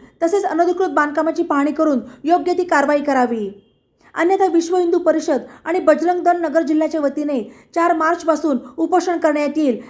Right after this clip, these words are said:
असा इशारा विहिपच्या वतीने देण्यात आला. नगर रचनाकार विभागात बावीस फेब्रुवारी रोजी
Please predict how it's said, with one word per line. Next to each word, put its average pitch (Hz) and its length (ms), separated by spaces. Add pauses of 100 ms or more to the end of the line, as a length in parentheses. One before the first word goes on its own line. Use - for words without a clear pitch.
असा 320 240
इशारा 302 440 (380)
विहिपच्या 339 400
वतीने 294 300
देण्यात 269 340
आला. 214 360 (220)
नगर 339 280
रचनाकार 370 480
विभागात 330 440 (260)
बावीस 302 380
फेब्रुवारी 330 360
रोजी 302 420